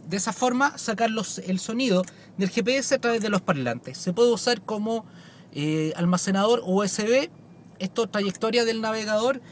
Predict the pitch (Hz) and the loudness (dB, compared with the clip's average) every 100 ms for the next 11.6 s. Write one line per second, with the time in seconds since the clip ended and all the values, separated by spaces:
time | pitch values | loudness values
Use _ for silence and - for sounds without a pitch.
0 | - - - 226 - 247 233 214 247 185 | -20 -12 -4 -4 0 4 4 4 0 -2
1 | 180 196 - 226 247 240 175 175 180 180 | 0 0 0 0 0 0 -2 0 0 0
2 | 180 175 170 160 143 - - - - - | 0 0 0 -2 -6 -14 -20 -20 -20 -20
3 | - 160 165 170 170 190 240 - 208 214 | -8 -2 0 2 2 2 2 0 -4 -2
4 | 214 214 202 - 240 233 202 214 214 208 | -2 -2 -2 -2 -2 -2 -2 -2 -2 0
5 | 190 135 113 101 - - 143 233 311 - | 2 2 0 -6 -10 -10 0 0 0 -12
6 | - - - - - - - - - - | -20 -20 -20 -20 -20 -20 -20 -20 -18 -20
7 | - - - - - - - - - 175 | -20 -20 -20 -20 -20 -20 -20 -12 -4 0
8 | 196 220 202 208 214 226 - 294 302 277 | 2 2 0 -2 0 0 4 4 4 2
9 | 277 226 - 240 226 233 233 185 190 190 | 0 -2 0 0 2 2 0 2 2 4
10 | 190 196 190 196 - 196 262 277 226 185 | 2 2 0 -2 -4 0 2 2 -2 -2
11 | 226 214 196 233 190 | -2 0 -2 0 -2